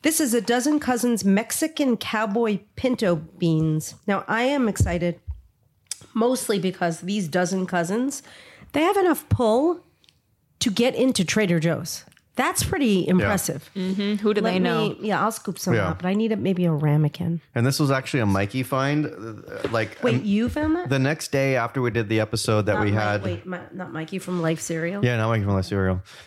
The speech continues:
Speaker 2: Um, after we did that episode with the, the refried beans of the Dozen Cousins, I was at Trader Joe's and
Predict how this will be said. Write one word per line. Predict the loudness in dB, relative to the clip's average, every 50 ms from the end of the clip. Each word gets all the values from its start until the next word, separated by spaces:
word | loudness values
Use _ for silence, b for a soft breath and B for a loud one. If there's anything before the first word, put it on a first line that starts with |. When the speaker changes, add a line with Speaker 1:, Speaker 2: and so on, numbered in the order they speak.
| B B
Speaker 2:
Um, | -4 -2 -2 -2 -2 -2 -4 -4 -4 -4 -4 -6 -8 _ _ _ -20 -16 -12 -8
after | -4 -4 -2 -2 0 0 2
we | 2 2
did | 0 0 0
that | 0 0
episode | 0 -2 -4 -4 -4 0 0 2 2 2 2 0 0 -2 -4 -2
with | 0 2 2 0 0 -6 -14
the, | -10 -6 -4 -2 -2 -2 -2 -2 -4 -8 -14 -16 -20 -20 -20 -6 0
the | 2 2 4 4 2 2 2 0 -2 -2
refried | -2 -2 0 0 0 0 0
beans | 0 0 0 0 0 -2
of | -4 -6 -6 -8 -14 -12
the | -8
Dozen | -4 -2 0 0 0 0
Cousins, | 0 -2 -2 0 -2 -2 -4 -6 -10 B B B B B B B
I | -2
was | 0 0
at | 0 0
Trader | 0 0 0 0
Joe's | 0 0 2 2 2 2 2 0
and | 0 0 0 0